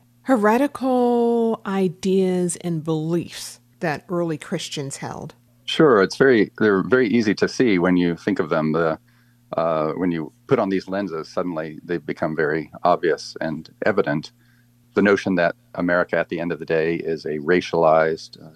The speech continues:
Speaker 2: caste society with white folks at the top, uh, the fear that those beyond our border are savages who are intent on doing us harm, uh, the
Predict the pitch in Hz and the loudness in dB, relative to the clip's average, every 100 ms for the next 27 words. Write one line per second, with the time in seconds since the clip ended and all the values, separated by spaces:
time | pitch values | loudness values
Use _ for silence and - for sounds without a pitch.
0 | - - - 80 78 - - - - 95 | -20 -4 0 0 -2 -12 -12 -8 -2 4
1 | 98 98 - 98 101 _ _ _ _ _ | 6 4 4 0 0 _ _ _ _ _
2 | - 73 - 82 - 92 80 - - - | -2 -2 2 0 2 2 2 0 -12 -4
3 | 82 - - 98 90 _ _ _ - _ | -4 -4 2 4 4 _ _ _ -20 _
4 | _ _ - 80 78 82 - 101 90 90 | _ _ 0 2 2 -2 2 4 6 4
5 | 80 - 90 87 - 87 85 80 80 78 | 2 2 2 2 0 0 2 0 -2 -2
6 | 85 87 85 - 71 67 - - 85 87 | -4 -2 -2 -4 -6 -8 -4 0 0 0
7 | 85 87 82 90 - 76 71 71 - _ | -4 -4 -4 -6 -6 -2 -2 -4 -12 _
8 | _ - 90 - 104 87 80 82 85 78 | _ -8 -6 0 0 2 2 2 0 0
9 | 69 - 98 98 95 95 95 _ _ _ | -2 -2 2 4 6 2 -2 _ _ _
10 | _ _ _ - 76 78 82 78 | _ _ _ -2 0 0 0 -2